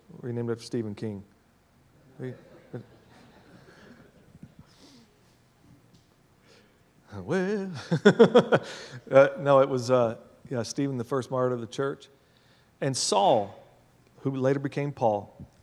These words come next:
was standing there consenting to his death. Those that were throwing the rocks, he held their coats for 'em, and he was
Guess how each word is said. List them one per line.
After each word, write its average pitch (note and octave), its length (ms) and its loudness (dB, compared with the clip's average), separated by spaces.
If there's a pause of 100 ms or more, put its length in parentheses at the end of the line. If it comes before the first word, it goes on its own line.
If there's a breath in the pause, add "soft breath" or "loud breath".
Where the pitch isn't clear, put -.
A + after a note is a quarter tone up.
(200)
was C3+ 220 0
standing F3 460 0
there C3+ 140 -2
consenting C#3 640 -4
to B2 160 -8
his A2 180 -10
death. A2 440 -4 (1200)
Those C3+ 200 4
that C3 120 -6
were C3 100 -6
throwing C#3 300 0
the B2+ 60 -2
rocks, C3 400 2 (340)
he C3+ 160 -4
held C3 180 0
their C3 100 -4
coats C3 320 -6
for C3 280 -8
'em, B2 120 -12 (640 soft breath)
and A#2+ 120 -8
he B2 80 -4
was A#2+ 200 -8